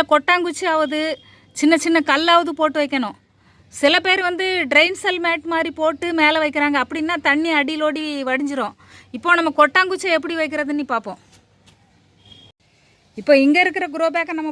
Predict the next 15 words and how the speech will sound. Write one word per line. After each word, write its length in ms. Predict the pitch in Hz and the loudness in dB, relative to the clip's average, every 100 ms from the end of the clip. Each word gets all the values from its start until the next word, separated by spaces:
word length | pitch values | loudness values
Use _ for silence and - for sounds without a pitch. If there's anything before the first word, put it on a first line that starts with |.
| 294 | -6
பார்க்கலாம். 400 | 285 294 262 294 - - _ _ - 196 | -6 -4 -4 -4 -8 -16 _ _ -8 -2
அடியில 220 | 240 330 320 294 | 0 2 2 0
கொட்டாங்குச்சிலாம் 600 | 277 330 330 339 330 285 | 0 -2 -2 -2 0 0
வெளியே 180 | 302 311 | -2 -2
தெரியுது 240 | 285 285 262 262 | -2 -4 -6 -6
பாருங்க. 220 | 247 240 285 _ _ _ _ _ - | -6 -6 -8 _ _ _ _ _ -16
இங்க 120 | 220 240 | -10 -6
பாருங்க, 240 | 240 233 247 - _ _ _ _ _ _ _ _ - 208 | -6 -6 -8 -12 _ _ _ _ _ _ _ _ -6 -2
வரிசையா 420 | 247 - 311 285 | -2 0 0 0
இருக்கு. 180 | 240 226 - _ _ _ _ _ _ _ - | -2 -10 -16 _ _ _ _ _ _ _ -6
ஃபுல்லா 380 | 269 302 330 330 | -2 0 2 2
கொட்டாங்குச்சியை 460 | 285 294 285 269 294 262 | 2 0 -2 -2 -4 -4
பரப்பி 240 | 254 285 269 | -6 -4 -4
நான் 120 | 240 | -6
வச்சிருக்கேன். 400 | 208 220 214 | -10 -12 -12